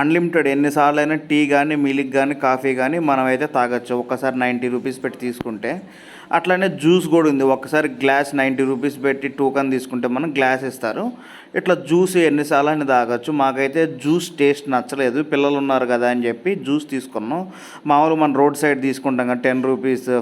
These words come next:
ఫ్లేవర్, ఆ, డ్రింక్ అలా ఉందన్నమాట. కాఫీ అయితే పర్లా, అది పౌడర్ మిల్క్ కదా, అంత అనిపించలేదు. కానీ నైంటీ రూపీస్ కాబట్టి నేను శ్రీలత చెరకు కప్ అయితే తాగాం,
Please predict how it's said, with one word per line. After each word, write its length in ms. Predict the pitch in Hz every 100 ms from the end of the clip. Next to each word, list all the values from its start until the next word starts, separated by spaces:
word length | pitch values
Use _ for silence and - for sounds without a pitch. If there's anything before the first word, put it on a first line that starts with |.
| 120
ఫ్లేవర్, 360 | 123 123 123
ఆ, 380 | 120 123 117 113 113
డ్రింక్ 300 | 117 123 120 127
అలా 160 | 123
ఉందన్నమాట. 600 | 123 123 120 117 107 104 165 208 - - - -
కాఫీ 260 | 156 160
అయితే 220 | 165 156 175
పర్లా, 400 | 156 127 131 - - -
అది 280 | 135 135 131
పౌడర్ 460 | 131 135 135 139 139
మిల్క్ 240 | 135 123 127
కదా, 160 | 123 139 170
అంత 220 | 139 123 123
అనిపించలేదు. 480 | 127 127 147 139
కానీ 180 | 165 196
నైంటీ 240 | 160 147 143
రూపీస్ 220 | 143 143 135
కాబట్టి 320 | 135 131 190 165 123 - - - -
నేను 320 | 139 143 147
శ్రీలత 520 | 147 135 127 135 143
చెరకు 240 | 131 123 123
కప్ 180 | 123 104
అయితే 140 | 120 123
తాగాం, 360 | 120 107 101